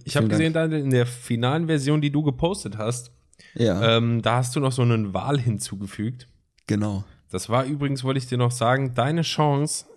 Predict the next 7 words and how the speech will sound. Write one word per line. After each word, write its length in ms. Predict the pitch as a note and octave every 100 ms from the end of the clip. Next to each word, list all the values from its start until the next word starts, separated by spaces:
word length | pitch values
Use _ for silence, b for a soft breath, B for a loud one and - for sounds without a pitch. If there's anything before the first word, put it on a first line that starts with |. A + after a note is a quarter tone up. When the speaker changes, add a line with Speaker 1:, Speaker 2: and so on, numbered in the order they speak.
| _
Speaker 1:
diesen 340 | A2+ A2 G#2+ G2+
Wal, 460 | B2+ B2 B2+ D3 b b b b b _ -
äh, 400 | G#2 G2+ G2+ F#2+ - _ _ -
in 160 | - G#2+
zwei 260 | - A#2+ D3
zu 200 | - G2+
schneiden. 680 | - G#2+ G2 F#2 A#2+ D3+